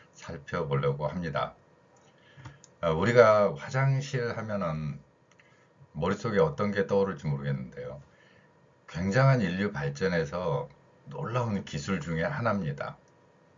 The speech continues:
그래서 이 단어가 나오게 되었는데요. 어, 기술 변화라는 측면에서 한번 살펴보도록 하겠습니다. 가장 많이 쓰이는 게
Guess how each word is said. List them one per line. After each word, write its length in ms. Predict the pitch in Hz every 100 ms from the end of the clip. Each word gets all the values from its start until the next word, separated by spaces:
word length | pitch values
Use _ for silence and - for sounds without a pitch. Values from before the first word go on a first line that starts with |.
| -
그래서 560 | 90 82 80 82 76 - - - - - -
이 320 | 95 101 101
단어가 720 | - 82 90 95 92 92 98 104
나오게 360 | 73 - 82
되었는데요. 1000 | 73 69 71 69 69 71 85 101 73 - - - - -
어, 280 | 69 69 71
기술 540 | - 113 143 147 143 139
변화라는 580 | 101 98 95 90 85
측면에서 480 | - 98 90 82 73
한번 200 | 73 69
살펴보도록 680 | - 90 - 85 71 71 -
하겠습니다. 580 | 76 - - - - - _ _ _ _ _ - - - - _ _ -
가장 300 | - 139 139
많이 180 | 113 107
쓰이는 400 | 113 104 98 90
게 280 | 95 98